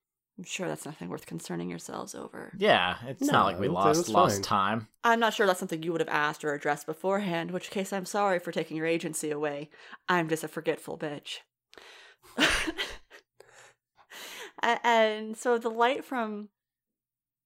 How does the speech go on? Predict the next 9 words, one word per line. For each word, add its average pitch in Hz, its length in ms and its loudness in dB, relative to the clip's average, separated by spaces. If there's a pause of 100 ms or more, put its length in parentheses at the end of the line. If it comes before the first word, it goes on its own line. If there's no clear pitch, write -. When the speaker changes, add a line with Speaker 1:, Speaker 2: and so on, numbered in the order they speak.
(180)
Speaker 1:
the 208 80 -4
sun, 175 580 -2 (720)
because 240 340 4
you're 220 140 2
in 175 140 2
a 170 40 -2
clearing, 147 480 -6
it's - 120 -12
actually 165 220 -6